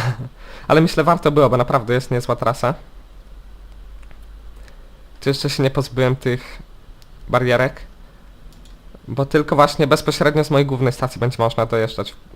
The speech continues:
Stąd już na przykład do mojego domku nie pojedziemy. To może będzie trochę takie... No... Nie... Niekomfortowne,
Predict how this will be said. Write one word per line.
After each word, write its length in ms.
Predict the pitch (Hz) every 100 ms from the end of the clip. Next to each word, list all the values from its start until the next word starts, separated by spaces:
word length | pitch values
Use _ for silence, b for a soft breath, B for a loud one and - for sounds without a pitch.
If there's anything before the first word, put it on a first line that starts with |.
| -
Stąd 300 | - 139 143
już 140 | 135 139
na 80 |
przykład 300 | - 135 135 -
do 120 | 120
mojego 240 | 127 123
domku 280 | 131 127 -
nie 60 | 131
pojedziemy. 360 | 120 117 110
To 80 | -
może 180 | 143 151
będzie 220 | 139 143
trochę 260 | 135 127 131
takie... 280 | 120 127 123 - - - b b b b b b b b - - - - - -
No... 280 | - 180 170 165 - - - - - - - - - -
Nie... 460 | - 147 151 151 143 - - - - -
Niekomfortowne, 840 | 139 151 139 135 143 143 120